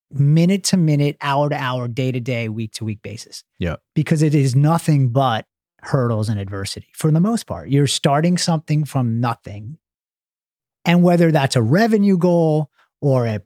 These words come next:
Speaker 1: production plan or, uh, how many pairs we're gonna sell or how many units we wanna sell or do we wanna open this store, those are generally met with challenge.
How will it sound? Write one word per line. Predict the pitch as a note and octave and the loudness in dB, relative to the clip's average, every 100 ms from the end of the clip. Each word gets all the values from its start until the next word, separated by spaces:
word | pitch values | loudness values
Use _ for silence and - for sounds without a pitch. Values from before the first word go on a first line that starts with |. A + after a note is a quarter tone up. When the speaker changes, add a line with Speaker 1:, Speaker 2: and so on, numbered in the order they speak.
| - | -4
Speaker 1:
production | - C3 F3+ F3+ - F3+ E3+ E3 D#3+ D#3 _ _ - | -2 0 0 -2 -2 0 2 2 0 -6 _ _ -4
plan | - D#3+ D#3 D3+ D3+ D3+ E3 | 0 2 2 0 0 -2 -4
or, | D3+ B2+ A2 G#2+ G#2 - | -6 -6 -6 -8 -10 -12
uh, | A2 - | -12 -8
how | - D#3+ | -4 -2
many | D#3 | -2
pairs | C#3+ - F3+ F3+ E3 | -4 -2 0 2 0
we're | D3 | 0
gonna | D#3+ E3+ | 2 0
sell | D3 - C#3 C#3 C#3 C3+ C3 | 0 0 2 2 2 0 -4
or | A2 | -6
how | C#3+ | -2
many | F3 | 0
units | A3 G3+ G3+ - | 2 2 2 0
we | F#3+ | 0
wanna | F#3 E3+ | 2 0
sell | - D#3+ D#3 | 0 0 0
or | A2 A2 _ _ - | -2 -8 _ _ -2
do | E3 | 2
we | F3+ | 4
wanna | F3+ F3+ | 4 4
open | E3 D#3+ D#3+ | 2 2 0
this | D3 | 0
store, | - A2 G2+ G2 - _ _ _ - | -2 -4 -6 -10 -14 _ _ _ 2
those | F#3+ G#3+ | 4 4
are | E3+ | 2
generally | B2+ D3 D3+ F#3 F3 B2 | 4 4 4 2 2 2
met | A2 G#2+ G#2+ G3+ _ _ _ _ _ _ - | 0 0 -2 -6 _ _ _ _ _ _ -4
with | C3+ - - | -4 -4 -10
challenge. | - C3+ A2+ F#2+ F2+ - | -8 -6 -8 -10 -14 -20